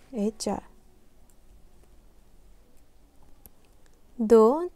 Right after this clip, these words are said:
चार, छः, ये छः फंदा को छोड़कर यहाँ से यहाँ तक एक डिजाइन ख़त्म हुआ है। आपको ये रिपीट करना है बार बार, दो फंदा ट्विस्ट किया, फिर चार फंदा सीधा, आपको ये रिपीट करना है।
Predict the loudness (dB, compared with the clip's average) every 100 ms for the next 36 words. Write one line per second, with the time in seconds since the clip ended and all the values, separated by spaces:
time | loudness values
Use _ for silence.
0 | -6 0 2 2 0 -4 -4 -2 0 0
1 | 2 0 2 2 2 0 -2 0 0 0
2 | -4 -4 -2 -2 0 -2 0 0 0 2
3 | 2 2 0 -2 -2 -2 0 0 -2 -6
4 | -14 -6 -6 -2 4 4 4 -4 -2 -2
5 | -2 -2 0 0 0 -4 -8 -20 -20 -20
6 | 2 4 4 4 2 2 0 -2 -2 0
7 | 0 -4 -6 -6 -2 4 4 4 0 0
8 | -2 -4 -6 -6 -12 -8 -4 -4 4 6
9 | 6 2 -4 -4 -4 -8